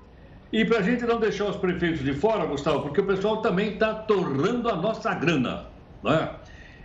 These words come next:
Tem um prefeito aqui que vai gastar sete milhões e oitocentos mil reais na campanha eleitoral. Detalhe, detalhe, lá no site do T S E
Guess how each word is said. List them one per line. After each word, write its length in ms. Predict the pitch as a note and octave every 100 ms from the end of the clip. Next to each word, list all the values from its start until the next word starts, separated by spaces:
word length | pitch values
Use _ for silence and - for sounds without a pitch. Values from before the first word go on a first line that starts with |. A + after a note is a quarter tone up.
| - -
Tem 120 | G3+
um 60 | G#3
prefeito 400 | A3 - A3 G3+
aqui 180 | G3+ -
que 100 | A3+
vai 160 | A#3
gastar 300 | G#3+ F3+ G#3+
sete 540 | F3+ - A#3+ A#3 A3 G3+
milhões 800 | F#3 G3 A#3+ G3 A3 B3 A#3+ F3+
e 40 |
oitocentos 800 | A3+ F3+ F#3+ D3+ G#3+ A#3 - F#3 E3
mil 200 | G#3 F3+
reais 300 | F#3+ G3+ F#3+
na 80 |
campanha 360 | F#3+ F#3 F#3 E3+
eleitoral. 640 | E3 D#3 A#2 F#2+ - - -
Detalhe, 540 | G3 F#3+ C#3+ A2 E2 - - - - -
detalhe, 540 | D3+ D#3+ C#3 G#2+ E2+ - - - - -
lá 220 | E3+ G#3
no 160 | G3+
site 380 | - F#3 F#3 F3+
do 140 | D#3 D3+
T 140 | D3+ D3+
S 340 | C#3+ C3+ F3
E 180 | F#3+